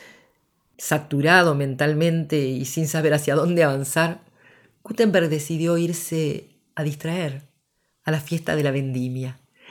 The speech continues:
que se realizaba en los alrededores de Estrasburgo, en el Valle del Rin, todos los años. Fue allí donde recibió el impacto que lo iluminó.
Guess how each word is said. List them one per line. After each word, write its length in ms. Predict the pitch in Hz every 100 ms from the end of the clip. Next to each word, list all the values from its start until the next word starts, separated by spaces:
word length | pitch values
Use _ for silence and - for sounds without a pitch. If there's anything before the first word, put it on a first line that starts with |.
| - -
que 100 | 214
se 120 | 220
realizaba 840 | 214 220 220 254 285 285 226 - -
en 160 | 170
los 160 | 156 156
alrededores 600 | 156 147 151 160 202 202
de 80 | 156
Estrasburgo, 640 | 147 156 170 262 180 151 147
en 60 |
el 120 | 147
Valle 220 | 160 170 156
del 140 | 151
Rin, 420 | 196 214 160 - _ _ _
todos 180 | - 269
los 180 | 202 -
años. 400 | 131 123 117 - _ _ _ _ _ _ _ _ _ _ _
Fue 260 | - 170 160
allí 380 | 131 156 - _ _ _ _
donde 240 | 135 139 127
recibió 440 | 123 - 123 131
el 120 | 123
impacto 760 | 123 123 - - 180 - - 156
que 100 | 135
lo 100 | 131
iluminó. 540 | 131 131 131 120 110